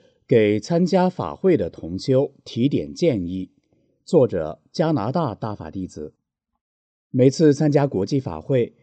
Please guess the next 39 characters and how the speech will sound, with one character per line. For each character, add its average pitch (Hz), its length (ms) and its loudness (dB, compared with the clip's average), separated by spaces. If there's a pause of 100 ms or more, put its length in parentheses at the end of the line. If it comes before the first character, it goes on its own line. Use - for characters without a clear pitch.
(120)
同 120 180 -2
修 143 200 6
们 104 200 0
都 135 160 0
是 131 160 -2
怀 92 220 -6
着 107 180 -2
激 151 240 -4
动 107 320 -2
神 92 300 -8
圣 165 220 -2
的 90 100 -4
心 110 240 -8
态 92 320 -8 (220)
来 98 260 -4
参 151 220 -2
加 147 160 0
大 156 180 -2
法 85 160 -10
弟 120 160 -6
子 - 140 -12
的 78 120 -16
盛 117 240 -6
会， 90 300 -6 (520)
这 - 140 4
也 123 160 8
是 147 120 2
我 104 180 2
们 90 160 -4
证 139 180 2
实 139 220 -2
法、 78 420 -10
讲 85 260 -8
清 127 220 -4
真 156 180 2
相 156 240 -4
的 73 120 -10
机 123 200 -6
会。 101 300 -4